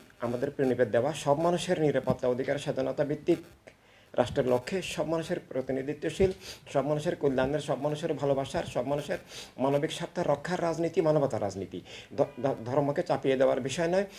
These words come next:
কেউ যদি ইসলামী রাষ্ট্র বা রাম রাষ্ট্র বা ইহুদি রাষ্ট্র ঘোষণা করে, এতে ধর্মের মৃত্যু ঘটে, ধর্মের নামে দলীয় মতবাদ চেপে যায়, অন্য ধর্মের, অন্য মতপথের মানুষের অধিকার স্বাধীনতা হরণ হয়ে যায়। এই ধর্মের নামে যে অধর্ম উগ্রবাদী রাজনীতি ইসলাম এবং অন্যান্য ধর্মের নামে চলছে,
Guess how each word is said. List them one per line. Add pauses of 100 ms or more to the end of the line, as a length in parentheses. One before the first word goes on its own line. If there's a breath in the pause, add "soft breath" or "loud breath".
(140 loud breath)
কেউ
যদি
ইসলামী
রাষ্ট্র
বা
রাম
রাষ্ট্র
বা
ইহুদি
রাষ্ট্র
ঘোষণা
করে, (220 loud breath)
এতে
ধর্মের
মৃত্যু
ঘটে, (420 loud breath)
ধর্মের
নামে
দলীয়
মতবাদ
চেপে
যায়,
অন্য
ধর্মের,
অন্য
মতপথের
মানুষের
অধিকার
স্বাধীনতা
হরণ
হয়ে
যায়। (280 loud breath)
এই
ধর্মের
নামে
যে
অধর্ম
উগ্রবাদী
রাজনীতি
ইসলাম
এবং
অন্যান্য
ধর্মের
নামে
চলছে,